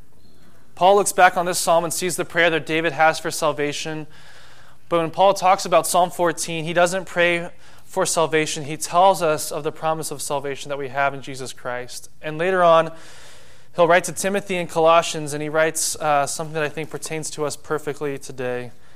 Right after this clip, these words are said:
as an encouragement for us, as instruction for us, um, and as a motivation for us this morning. Colossians two, six through eight says, "Therefore, as you, as,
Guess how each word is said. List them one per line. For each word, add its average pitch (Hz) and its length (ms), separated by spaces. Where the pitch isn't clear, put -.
as 135 160
an 143 80
encouragement 165 920
for - 260
us, 170 500
as 139 180
instruction 165 760
for 165 220
us, 165 480
um, 131 580
and 135 140
as 131 140
a 131 40
motivation 135 640
for 127 220
us - 440
this - 280
morning. 120 340
Colossians 143 500
two, 156 520
six - 400
through 143 240
eight 127 260
says, 127 540
"Therefore, 202 560
as 156 160
you, 185 140
as, 170 160